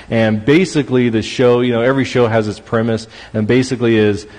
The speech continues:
no one believes that he's a doctor, right? And no one trusts him, and how could he do these? And he's a genius. Uh, well, I want to share a story with you. When we first came down,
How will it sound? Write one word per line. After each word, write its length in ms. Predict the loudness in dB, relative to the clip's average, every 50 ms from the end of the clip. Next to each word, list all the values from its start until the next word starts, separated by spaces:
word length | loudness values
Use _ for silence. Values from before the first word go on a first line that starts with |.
| -20 -10 -6
no 260 | -2 2 2 4 4
one 300 | 4 4 2 2 0 0
believes 580 | 0 0 2 2 2 2 2 0 -2 -8 -6 -2
that 140 | -2 0 2
he's 180 | 2 0 0
a 80 | 0 0
doctor, 400 | 2 2 2 2 0 -2 -4 -4
right? 220 | -2 0 0 0 0
And 100 | 0 0
no 100 | 0 2
one 160 | 2 2 0 -2
trusts 400 | -2 -2 -2 -2 -2 -2 -4 -4
him, 180 | -4 -4 -4
and 200 | -4 -6 -6 -6 -6
how 260 | -4 -2 0 0 0
could 160 | -2 -2 -2
he 100 | -2 0
do 160 | 0 0 -2
these? 260 | -2 -2 -4 -4 -6
And 160 | -6 -4 -4 -4
he's 160 | -4 -4 -6
a 80 | -8
genius. 420 | -6 -6 -4 -4 -4 -4 -6 -10 -14 -18 -20 -20 -20 -20 -10
Uh, 180 | -4 0 2
well, 100 | 2 4
I 100 | 4 4 4
want 140 | 2 2 0
to 60 | -2
share 220 | -2 0 0 2
a 60 | 0
story 340 | 0 0 0 0 2 2 2
with 160 | 0 -2 -2
you. 140 | -2 -2 -2
When 220 | -2 -2 -2 -2 -2
we 120 | -2 -2
first 380 | -2 -2 0 0 0 0 -2 -4
came 200 | -4 -4 -2 0
down, 380 | 0 0 0 0 -2 -4 -6